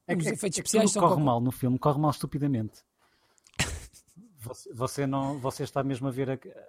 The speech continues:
Speaker 1: aquilo a acontecer. De... o filme começa logo com aquela história toda do brinquedo, não é? A fazer barulho.
Speaker 2: Uhum.
Speaker 1: E,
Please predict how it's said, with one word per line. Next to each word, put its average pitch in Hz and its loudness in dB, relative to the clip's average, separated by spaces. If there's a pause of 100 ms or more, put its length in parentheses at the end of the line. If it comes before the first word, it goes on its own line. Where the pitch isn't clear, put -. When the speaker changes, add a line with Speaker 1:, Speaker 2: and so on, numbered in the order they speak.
(320)
Speaker 1:
aquilo 156 -4
a 143 4
acontecer. 139 -2
De... 101 -6 (640)
o 170 -2
filme 160 2
começa 143 2
logo 143 4
com 135 0
aquela 135 2
história 135 0
toda 127 -2
do 117 0
brinquedo, 117 0
não 113 -2
é? 113 -4
A - -4
fazer 107 -8
barulho. 107 0
Speaker 2:
Uhum. 165 -2 (720)
Speaker 1:
E, 127 0